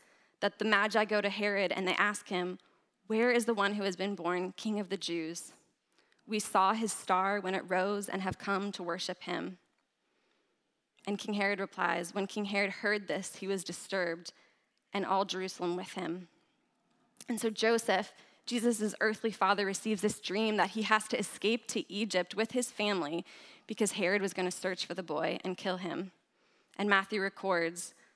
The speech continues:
"When Herod realized that he had been outwitted by the Magi, he was furious, and he gave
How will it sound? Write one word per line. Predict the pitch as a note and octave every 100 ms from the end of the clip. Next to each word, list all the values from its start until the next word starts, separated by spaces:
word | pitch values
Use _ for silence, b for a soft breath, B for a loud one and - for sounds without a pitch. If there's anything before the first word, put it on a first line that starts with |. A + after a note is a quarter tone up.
| b b _
"When | G3+ G#3+
Herod | G#3+ A3 G#3+
realized | G3 G#3+ G#3 F#3 F3+ F#3
that | - -
he | - G3+
had | G3
been | F3 -
outwitted | G3+ F3 G3 A3+ A3+
by | B3+
the | A#3+
Magi, | G#3 E3+ F3+ E3+ F3
he | F3+ -
was | F3 -
furious, | - F3+ F#3 E3+ E3+ F#3+ - - b b b b _
and | G3+
he | G#3
gave | F#3 F#3+